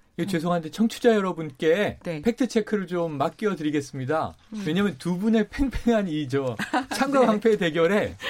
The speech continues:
Speaker 1: 이 진행자가
Speaker 2: 네.
Speaker 1: 넋을 놓고 있다 보니까
Speaker 3: 어, 그랬네요.
Speaker 1: 시간이 얼마 안 남았는데
Speaker 2: 네.
Speaker 1: 제가 너무 여쭤보고 싶은 게 있어요. 두 분 다 여야, 이 정치인이시기 때문에
Speaker 2: 네.
Speaker 1: 또 내년 총선에서 또 불꽃 튀는 공방을 벌이실 거 아니에요. 그러니까 지금 이 저 중요한 게 뭐, 아,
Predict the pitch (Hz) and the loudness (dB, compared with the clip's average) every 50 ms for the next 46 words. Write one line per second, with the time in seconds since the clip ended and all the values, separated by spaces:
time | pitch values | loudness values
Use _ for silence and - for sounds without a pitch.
0 | - - 143 123 - 175 185 190 180 180 175 180 180 170 160 143 123 113 110 147 | -10 -10 -10 -6 -4 -2 -2 -2 0 0 0 2 2 2 2 0 -2 -2 -2 -2
1 | 156 - - 220 170 160 160 - 220 190 - 175 160 139 143 139 127 117 - - | -2 -2 -2 -2 0 0 0 0 0 0 0 0 0 0 0 -2 -4 -4 -4 -2
2 | 113 127 151 190 208 190 165 - - 180 185 185 170 160 - 220 247 240 226 214 | -2 -2 -2 -2 -4 -6 -6 -4 -4 -4 -2 -2 -2 -2 0 2 4 4 4 4
3 | 190 156 160 170 175 120 101 120 143 143 139 135 127 117 110 110 127 - 165 - | 2 0 0 0 0 -2 -2 -2 -4 -4 -4 -4 -4 -4 -4 -4 -4 -4 -4 -4
4 | - 151 151 151 147 151 214 226 214 208 254 277 294 302 294 233 165 185 - 269 | -4 -6 -6 -4 0 2 2 4 4 4 4 4 4 2 2 0 0 0 0 -2
5 | 262 240 208 185 147 - - 160 143 123 104 - - 104 90 90 - - 160 165 | -2 0 -2 -2 -4 -4 -6 -6 -4 -4 -4 -6 -8 -8 -10 -8 -6 -6 -6 -4
6 | 190 202 185 175 160 170 170 170 165 156 107 123 139 147 143 120 110 127 139 127 | -4 -4 -4 -2 0 2 2 2 0 -2 -4 -4 -4 -2 -4 -2 0 0 0 0
7 | 104 - _ _ - 127 107 - 135 151 - - 214 196 170 143 127 - 139 123 | -2 -8 _ _ -18 -16 -10 -6 -6 -6 -2 0 -2 -2 -2 -4 -6 -8 -8 -8
8 | 127 131 120 104 92 85 85 92 123 170 202 - - - - 156 156 151 151 - | -6 -6 -6 -6 -6 -6 -8 -8 -8 -10 -12 -14 -18 -16 -14 -14 -14 -14 -14 -16
9 | - - 98 92 98 107 120 117 101 - - 175 190 190 - 185 165 147 123 120 | -16 -12 -8 -6 -4 -4 -4 -4 -6 -8 -6 -4 -4 -2 -2 -4 -4 -6 -6 -6
10 | 131 123 - - 113 - 143 147 185 - - - 143 139 135 120 - 131 127 135 | -8 -10 -10 -12 -8 -6 -6 -6 -6 -6 -6 -6 -6 -6 -6 -4 -4 -4 -4 -2
11 | 147 143 135 123 107 - - 98 101 113 120 156 147 - 135 101 85 82 80 76 | -2 -4 -4 -6 -6 -4 -4 -4 -4 -2 -4 -6 -6 -6 -6 -6 -8 -10 -12 -14
12 | 78 80 87 98 - - - - - - - - - - - 139 139 143 131 - | -14 -14 -14 -16 -20 -20 -20 -20 -20 -20 -20 -20 -18 -10 -8 -6 -4 -4 -6 -6
13 | 139 135 127 117 104 113 104 95 - 117 101 - - 127 123 117 110 104 95 95 | -8 -8 -6 -6 -6 -6 -8 -8 -10 -10 -10 -8 -6 -4 -4 -2 -4 -4 -6 -6
14 | 120 127 110 85 - - - - - - _ _ _ _ _ 123 123 - 113 113 | -6 -6 -6 -8 -10 -14 -20 -20 -20 -20 _ _ _ _ _ -10 -8 -6 -6 -6